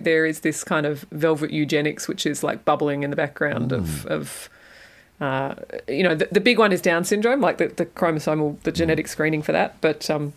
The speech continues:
Speaker 1: you know, there was a big piece in The Atlantic and the journalist said that the number one thing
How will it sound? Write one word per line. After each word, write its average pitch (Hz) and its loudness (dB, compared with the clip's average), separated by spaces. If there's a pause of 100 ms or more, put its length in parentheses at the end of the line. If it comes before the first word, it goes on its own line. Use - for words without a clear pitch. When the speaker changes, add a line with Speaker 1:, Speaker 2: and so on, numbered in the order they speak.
(760)
Speaker 1:
you 175 -2
know, 156 0
there 160 0
was 156 0
a 151 -2
big 156 0
piece 151 0
in 156 0
The 156 0
Atlantic 151 -2
and 147 -4 (560)
the 175 -2
journalist 160 0
said 156 0
that - 0
the 165 2
number 160 2
one 151 0
thing 147 -2